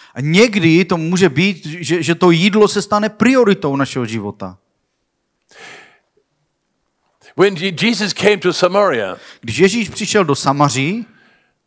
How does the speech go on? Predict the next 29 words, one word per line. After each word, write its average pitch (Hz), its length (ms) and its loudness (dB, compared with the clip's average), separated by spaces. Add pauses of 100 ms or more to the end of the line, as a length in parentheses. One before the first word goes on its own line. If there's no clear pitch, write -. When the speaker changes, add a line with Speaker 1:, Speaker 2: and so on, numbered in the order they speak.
(640)
Speaker 2:
and 147 80 -4
there 170 80 6
was 165 200 -2
a 156 200 2
woman 170 380 0
there 147 440 0 (120)
at 127 100 -4
the 123 80 -6
well, 123 440 -2 (200)
Speaker 1:
byla 127 140 2
tam 127 180 -4
žena 156 280 -2
u 135 100 -8
studny, 143 680 -6 (960)
Speaker 2:
and 139 80 -2
they 151 120 0
had 151 140 -2
been 120 180 -4
walking 139 540 -4 (680)
quite 123 280 -2
far. 139 460 -2 (180)
Speaker 1:
a 110 380 -6 (120)
museli 139 440 -2
k - 120 -18
té 139 140 -2
studně 131 580 -4 (140)
jít 127 360 -6
celkem 127 320 -6
daleko. 127 640 -4